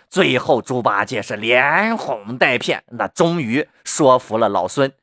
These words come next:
然后呢，两个人携手驾云离开了水帘洞。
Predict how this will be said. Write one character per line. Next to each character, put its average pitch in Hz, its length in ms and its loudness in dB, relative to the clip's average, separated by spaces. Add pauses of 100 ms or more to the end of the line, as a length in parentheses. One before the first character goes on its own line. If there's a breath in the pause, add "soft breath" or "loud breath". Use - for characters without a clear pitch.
(240)
然 180 280 2
后 277 160 2
呢， 240 120 4
两 143 240 2
个 156 80 0
人 160 220 2 (200)
携 247 480 2
手 156 240 2
驾 214 280 2
云 160 280 0 (280)
离 117 360 -2
开 127 220 0
了 104 100 2
水 101 200 -8
帘 90 200 -8
洞。 123 180 -6